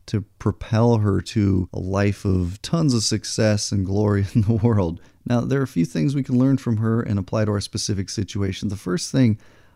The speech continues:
I would ask you is, what do you believe about yourself and your potential? We're not just talking about Oprah here,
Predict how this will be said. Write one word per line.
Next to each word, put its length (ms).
I 120
would 160
ask 400
you 360
is, 440
what 240
do 80
you 220
believe 720
about 280
yourself 600
and 100
your 80
potential? 540
We're 60
not 120
just 160
talking 160
about 160
Oprah 340
here, 300